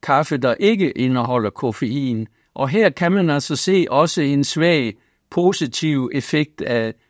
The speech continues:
den koffeinfri kaffe på den kognitive præstation. Det betyder, at i kaffe må der så også være nogle andre stoffer, som har en indflydelse, uden at man dog med sikkerhed har identificeret dem.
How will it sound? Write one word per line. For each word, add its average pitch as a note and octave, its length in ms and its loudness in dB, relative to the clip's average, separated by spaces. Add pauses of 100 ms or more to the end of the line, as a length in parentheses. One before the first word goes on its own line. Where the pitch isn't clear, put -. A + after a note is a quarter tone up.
(120)
den C#3 160 2
koffeinfri D3+ 1080 0
kaffe C3 480 0 (340)
på C3+ 380 -2 (100)
den C3 180 2
kognitive C3+ 760 -2
præstation. A#2 880 -4 (380)
Det G#3+ 100 4
betyder, A3+ 500 2
at C#3+ 240 0
i D3 60 -4
kaffe F3 400 0
må C#3 200 0
der C3 120 0
så D#3+ 160 -4
også D3+ 380 0
være D3+ 180 0
nogle D3+ 320 -2
andre F#3+ 320 2
stoffer, C3+ 480 -2 (280)
som C3 260 -2
har C#3 260 0
en B2 120 0
indflydelse, B2 880 -4 (380)
uden F#3+ 480 4
at B2+ 200 0
man C3+ 200 0
dog D3+ 260 2
med D3+ 100 2
sikkerhed D3 580 0
har A#2 140 0
identificeret A#2 1120 -2
dem. F#2+ 200 -4